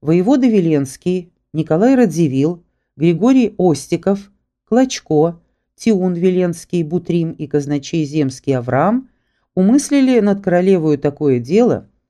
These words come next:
каких в христианских государствах не бывает. Послали к ней королевского человека, волынца Гитофта,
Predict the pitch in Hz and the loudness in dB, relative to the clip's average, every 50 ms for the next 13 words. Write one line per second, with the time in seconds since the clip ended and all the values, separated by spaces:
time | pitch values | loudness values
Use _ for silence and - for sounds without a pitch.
0 | _ _ _ _ - - - 190 196 202 - 208 208 202 - - 175 180 170 - | _ _ _ _ -16 -4 -2 -2 -2 0 -2 -4 -4 -4 -2 -2 -4 -4 -4 -4
1 | - 214 190 208 202 - 190 160 151 143 139 139 - - 185 180 - 190 190 170 | -4 -2 -2 -2 -4 -4 -4 -2 -2 -2 -4 -6 -10 -12 -12 -8 -8 -8 -4 -2
2 | 214 214 180 147 127 123 123 - - _ _ _ _ _ _ _ _ _ _ _ | -2 0 0 0 -2 -2 -4 -8 -14 _ _ _ _ _ _ _ _ _ _ _
3 | _ _ - 139 - - 202 220 269 277 285 - - 202 226 247 247 - 202 185 | _ _ -4 -4 -2 0 2 2 4 2 2 0 0 0 0 0 0 0 0 2
4 | 175 190 220 240 - - - 220 208 208 208 - 233 240 247 233 208 160 139 - | 2 2 0 0 -2 -2 -2 -2 -2 -2 0 0 0 2 2 2 2 2 2 0
5 | 123 123 127 131 156 185 190 175 - - 180 175 170 165 190 202 202 202 214 185 | -2 -2 -2 0 0 0 0 -2 -2 -2 -2 -2 0 0 -2 -2 0 2 2 2
6 | 151 - - - 110 - - | 2 -2 -6 -10 -10 -10 -12